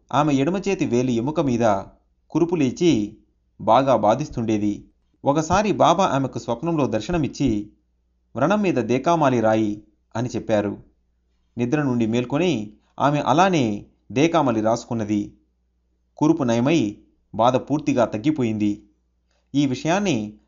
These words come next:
ఆమె ఒకటి తొమ్మిది పంతొమ్మిది వందల పద్దెనిమిదిన ఒక ఉత్తరంలో వివరంగా తెలిపింది. ఊదీ చికిత్స. బొంబాయి వాస్తవ్యుడైన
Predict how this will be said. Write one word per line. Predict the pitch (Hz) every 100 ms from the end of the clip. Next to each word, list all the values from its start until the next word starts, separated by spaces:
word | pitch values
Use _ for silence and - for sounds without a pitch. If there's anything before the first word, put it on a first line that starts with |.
| -
ఆమె | 117 127
ఒకటి | 113 123 143 170 170 143
తొమ్మిది | 117 127 131 151 156 _ _ 143
పంతొమ్మిది | 151 196 185
వందల | 139 120
పద్దెనిమిదిన | 110 110 113 151 139 110 98 104 _ _ _ _ -
ఒక | 139
ఉత్తరంలో | 139 131 175 165 139 113
వివరంగా | 107 123 139 127
తెలిపింది. | 117 110 110 107 107 104 - _ _ _ _ _ _ _ _ _ _ _ -
ఊదీ | 143 165 180 -
చికిత్స. | 127 117 - 98 - - _ _ _ _ _ _ _ -
బొంబాయి | 151 185 226 190
వాస్తవ్యుడైన | 127 147 - 156 147 123 117 107 98